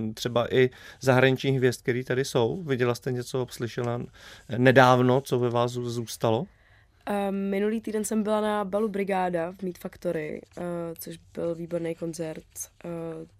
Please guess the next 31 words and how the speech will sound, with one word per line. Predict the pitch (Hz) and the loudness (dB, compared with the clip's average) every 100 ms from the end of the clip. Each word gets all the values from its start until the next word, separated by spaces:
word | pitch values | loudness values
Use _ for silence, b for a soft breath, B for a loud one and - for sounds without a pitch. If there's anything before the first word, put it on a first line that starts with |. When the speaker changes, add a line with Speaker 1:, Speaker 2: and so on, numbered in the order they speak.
| - | -16
Speaker 2:
to | - | -6
je | 175 170 | -4 -4
moje | 165 170 | -4 -4
asi | 170 - | -6 -6
nejposlouchanější | 175 170 175 175 180 175 | -6 -6 -10 -8 -8 -8
písnička | 175 175 170 170 | -10 -10 -8 -4
minulého | 175 175 | -4 -4
roku, | 170 165 160 170 | -4 -6 -8 -8
Backseat. | 170 160 - 180 170 - _ b b b b b - | -10 -12 -12 -14 -14 -20 _ b b b b b -10
A | 190 185 185 185 180 180 180 175 - _ - | -6 -4 -4 -4 -4 -6 -6 -8 -12 _ -18
ještě | - | -12
jsem | 185 190 | -8 -6
byla | 185 185 180 | -6 -6 -6
teďka | 180 - 180 | -10 -16 -12
na | 180 175 185 | -10 -10 -10
Tame | 185 190 | -8 -6
Impala | 190 175 180 175 175 175 180 | -6 -6 -8 -8 -8 -12 -10
v | 175 170 - | -8 -8 -8
Outůčku. | 175 180 175 - 180 180 190 b b | -8 -10 -10 -10 -10 -10 -12 b b
Speaker 1:
Mhm. | 123 113 120 170 | -2 -2 -2 -6
Speaker 2:
A | - | -12
to | - 165 | -12 -10
bylo | 165 170 170 160 160 | -6 -2 -2 -4 -8
výborný, | 160 160 156 156 151 175 | -10 -8 -6 -8 -12 -14
to | 170 | -10
ve | 165 | -6
mně | 170 | -6
hodně | 170 165 165 160 - | -6 -6 -6 -8 -10
zůstalo. | 165 - - 165 156 196 _ - | -14 -14 -10 -10 -10 -16 _ -14
A | 170 165 160 165 - - | -10 -10 -10 -12 -14 -18
to, | - | -18